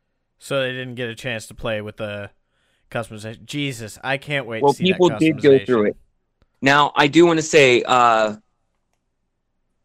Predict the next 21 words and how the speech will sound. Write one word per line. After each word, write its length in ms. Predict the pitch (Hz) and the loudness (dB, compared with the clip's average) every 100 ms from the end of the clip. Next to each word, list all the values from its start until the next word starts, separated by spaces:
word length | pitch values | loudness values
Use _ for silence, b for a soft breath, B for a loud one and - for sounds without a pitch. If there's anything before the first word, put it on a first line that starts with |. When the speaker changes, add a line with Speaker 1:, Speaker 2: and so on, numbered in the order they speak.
| 95 - | -4 0
Speaker 2:
I 240 | 127 151 | 2 2
G 240 | 143 143 143 | 2 2 4
N 520 | 143 143 143 139 - | 4 2 2 -2 -2
and 320 | 123 120 120 | 0 2 2
a 40 | 113 | 0
few 280 | - 131 127 | 2 6 6
others 440 | 113 110 107 - | 6 4 0 -4
did 380 | - 123 113 107 | 2 2 2 4
go 200 | 120 113 | 6 6
through 280 | - 117 107 | 4 4 6
the 100 | 104 | 6
options. 680 | 98 - - 95 98 - - b _ _ | 6 4 -2 -2 -4 -8 -14 b _ _
Uh, 280 | - 113 110 | 2 4 4
one 240 | 110 131 135 | 4 4 4
of 80 | |
the 60 | 120 | 2
people 300 | - 123 120 | 0 -2 -2
for 200 | 117 117 | 4 6
I 160 | 117 110 | 6 4
G 220 | 110 117 | 2 2
N 420 | 113 110 110 | 4 2 -2